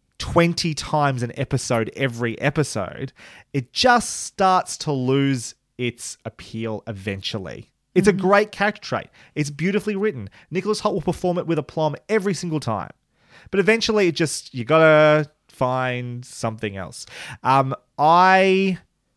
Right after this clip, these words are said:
Speaker 1: I, I'm looking, I hope they get to season three. I really do.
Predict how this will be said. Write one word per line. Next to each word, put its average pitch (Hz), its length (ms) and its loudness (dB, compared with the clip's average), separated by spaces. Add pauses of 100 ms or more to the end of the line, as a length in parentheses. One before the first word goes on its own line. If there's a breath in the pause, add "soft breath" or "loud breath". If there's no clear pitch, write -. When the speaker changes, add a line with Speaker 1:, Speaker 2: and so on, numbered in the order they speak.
(1040)
Speaker 1:
I, 196 200 10
I'm 170 180 4
looking, 202 240 4
I 147 120 6
hope 202 180 8
they 196 100 4
get 190 120 2
to - 60 -8
season 156 240 -2
three. 120 400 -2
I 127 60 -8
really 127 240 2
do. 113 320 -4